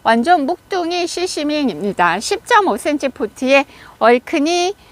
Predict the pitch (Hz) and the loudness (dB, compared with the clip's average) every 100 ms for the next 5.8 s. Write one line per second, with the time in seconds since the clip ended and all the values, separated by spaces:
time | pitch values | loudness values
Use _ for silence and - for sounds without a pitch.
0 | - _ - 254 269 359 294 311 - 381 | -20 _ -2 0 0 0 0 0 -2 -2
1 | 381 359 349 302 - 247 294 277 262 262 | 0 0 0 0 -2 -2 -2 0 0 0
2 | 226 226 - 370 440 - - - - 294 | -2 -4 -2 0 0 -6 -20 -20 -4 -2
3 | 285 302 349 349 233 254 339 311 285 240 | 0 0 0 0 0 0 2 2 2 0
4 | 240 254 - 466 554 508 349 262 226 220 | 0 -2 -2 -6 0 2 2 -2 -2 0
5 | 202 - 220 190 - 160 180 | -2 -4 -4 -4 -2 0 0